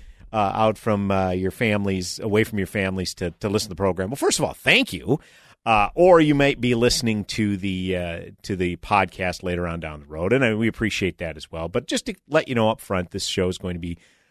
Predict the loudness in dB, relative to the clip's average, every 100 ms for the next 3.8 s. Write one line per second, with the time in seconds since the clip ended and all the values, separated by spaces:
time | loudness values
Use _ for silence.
0 | _ _ 0 6 6 4 0 -4 -2 -4
1 | -4 -6 -10 -8 -12 -18 -20 -20 -20 -20
2 | _ _ _ -2 0 0 -2 0 2 0
3 | 0 0 2 4 4 2 0 -4